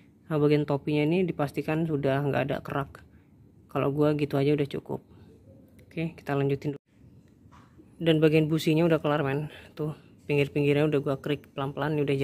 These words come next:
jadi. Oke. Nah, selanjutnya yang harus kita lakukan ini finishing teman-teman. Ini kita pasang ya kan. Pastikan kering dulu, kemudian kita pasang. Nah, ini yang nggak kalah penting teman-teman. Pastikan packingnya ini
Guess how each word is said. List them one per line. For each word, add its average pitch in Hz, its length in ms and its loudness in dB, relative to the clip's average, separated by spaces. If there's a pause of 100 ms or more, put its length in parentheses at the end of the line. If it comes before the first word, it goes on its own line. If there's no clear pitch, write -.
jadi. 139 200 -2 (280)
Oke. 160 320 -6 (640)
Nah, 143 80 -2
selanjutnya 147 560 -2
yang 185 80 2
harus 170 80 -2
kita - 160 -4
lakukan 170 320 2
ini 185 480 2
finishing 180 560 0
teman-teman. 160 400 0
Ini 156 160 -2
kita 165 240 -6
pasang 151 480 -6
ya 147 80 -12
kan. 165 160 -12 (580)
Pastikan 147 400 -8
kering 147 240 -2
dulu, 143 320 -2
kemudian 160 240 -4
kita 147 160 -8
pasang. 147 400 -8
Nah, 135 160 -2
ini 160 160 6
yang 147 240 4
nggak 156 240 6
kalah 180 240 2
penting 175 320 -4
teman-teman. 147 480 -6 (1600)
Pastikan 175 560 0
packingnya 165 720 2
ini 175 400 4